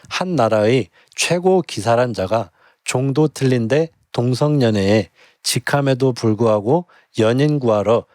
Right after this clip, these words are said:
자리를 비운다는 건 지극히 몰상식하기 때문에 그냥 말 그대로 눈 뜨고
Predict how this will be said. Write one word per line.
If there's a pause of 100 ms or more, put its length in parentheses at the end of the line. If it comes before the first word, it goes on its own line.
자리를
비운다는
건 (340)
지극히
몰상식하기
때문에 (360)
그냥 (380)
말
그대로 (240)
눈
뜨고